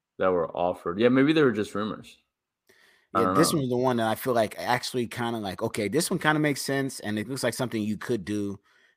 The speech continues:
Speaker 2: But then the other one I heard is, like, if they're just gonna keep 'em and wait for the summer, which I thought they
Speaker 1: Which
Speaker 2: were gonna
Speaker 1: is,
Speaker 2: do.
Speaker 1: which
Speaker 2: Wait
Speaker 1: is
Speaker 2: till the
Speaker 1: dumb,
Speaker 2: summer.
Speaker 1: though, because you're not getting James Harden, bro. Like, Daryl Morey is, like, infatuated with James Harden. I get it,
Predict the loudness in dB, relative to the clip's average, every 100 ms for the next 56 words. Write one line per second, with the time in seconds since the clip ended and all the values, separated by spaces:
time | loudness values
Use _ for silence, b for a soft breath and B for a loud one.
0 | _ -2 2 2 4 4 6 4 4 4
1 | 2 2 -2 -2 -6 -8 _ -4 -2 0
2 | -2 -4 -4 -2 -2 -2 -8 -10 _ -4
3 | -2 -2 -6 -4 -2 -4 -2 2 4 10
4 | 12 12 10 8 6 2 0 0 -2 -6
5 | -14 b b b b 6 8 8 6 6
6 | 6 4 2 -2 0 0 2 2 0 -2
7 | -4 -6 -6 -4 -2 -2 0 2 2 2
8 | 2 0 -4 4 6 8 6 6 6 6
9 | 4 2 0 -2 -4 _ -8 0 4 4
10 | 4 -4 -4 -6 -8 -8 -8 -2 0 0
11 | -2 -6 0 2 2 -2